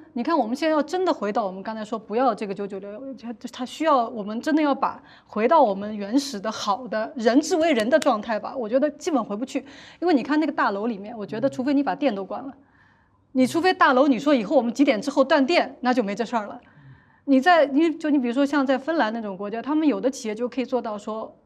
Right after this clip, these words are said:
我员工回家六点钟全家断 WiFi。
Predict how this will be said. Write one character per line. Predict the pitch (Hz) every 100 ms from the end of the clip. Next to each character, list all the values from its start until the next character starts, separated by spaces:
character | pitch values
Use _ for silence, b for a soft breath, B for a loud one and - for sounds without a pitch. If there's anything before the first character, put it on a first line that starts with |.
| -
我 | 220 202
员 | 196 208 262
工 | 320
回 | 226
家 | 220 262
六 | 294 302
点 | 208 190
钟 | 220 226 240
全 | 214 226
家 | 285 285
断 | 285 277 214
WiFi。 | 226 226 226 233